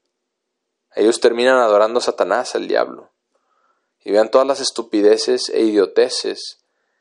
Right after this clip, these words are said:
de los crímenes y depravaciones que hay en el mundo hoy en día. Porque el pueblo ha roto el segundo mandamiento y se ha inclinado a sus ídolos,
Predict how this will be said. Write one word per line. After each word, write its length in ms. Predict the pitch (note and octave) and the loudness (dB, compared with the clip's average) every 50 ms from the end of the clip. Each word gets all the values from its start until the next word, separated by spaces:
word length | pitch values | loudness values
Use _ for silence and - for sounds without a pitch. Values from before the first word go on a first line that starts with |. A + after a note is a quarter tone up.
| _ _ _ _ - | _ _ _ _ 0
de 120 | G#2+ G#2 | 0 2
los 220 | G#2 G#2+ F#2 - | 4 4 2 0
crímenes 560 | - - A2 A2 A2 A#2+ B2+ C3+ C3+ A#2+ A#2 A2+ | -2 0 0 2 2 2 2 2 2 0 2 2
y 60 | G#2+ | 2
depravaciones 920 | G#2+ G2+ - - G2+ G2 F#2+ F#2+ F2+ - - A2 A2+ B2 B2 A#2 G#2+ - | 2 2 2 0 2 2 2 2 0 -2 -2 0 0 0 0 -4 -6 -8
que 140 | - - A2 | -6 -4 -2
hay 60 | G#2+ | -2
en 100 | G#2+ G#2+ | -2 -4
el 100 | G#2 G2+ | -6 -6
mundo 340 | G2+ G2 G#2 G#2+ G#2 G2 F#2+ | -6 -8 -10 -6 0 2 2
hoy 180 | F#2 F#2 F#2+ F#2+ | 4 2 2 -2
en 120 | F#2 F2 | -6 -10
día. 300 | F2+ F#2 F2+ - - _ _ _ _ _ _ _ _ _ _ _ _ _ _ _ _ _ _ _ | -14 -16 -16 -16 -20 _ _ _ _ _ _ _ _ _ _ _ _ _ _ _ _ _ _ _
Porque 220 | - - - - | -14 -12 -6 -4
el 100 | G#2+ G#2 | -4 -2
pueblo 260 | - A2 G#2 G#2 A#2 B2 | 2 2 4 4 4 4
ha 40 | |
roto 340 | A#2+ A#2+ A#2 A#2 A#2 - - | 4 4 2 2 0 0 -2
el 80 | A#2+ A2+ | -2 -2
segundo 400 | - A2 G2+ G2 G#2 G#2+ A2+ A#2+ | 0 -2 -2 -2 -2 0 0 0
mandamiento 580 | A#2+ A2 G#2 G2+ F#2+ F#2+ G2+ A2 A2+ G#2+ - | 2 0 0 0 -2 -4 -4 -6 -8 -6 -6
y 40 | A#2 | -6
se 120 | G#2+ - A2 | -4 -4 -6
ha 40 | |
inclinado 540 | G#2 G2+ - - G#2+ G#2+ G#2 G#2 G2+ G#2 A2 | -6 -8 -10 -10 -10 -4 -2 2 2 2 2
a 40 | A2 | 0
sus 240 | G#2+ - - - - | -2 -6 -10 -10 -8
ídolos, 560 | F#2 F#2 F#2 E2 F2 F2+ - - - - _ | -6 -6 -6 -6 -8 -12 -20 -20 -20 -20 _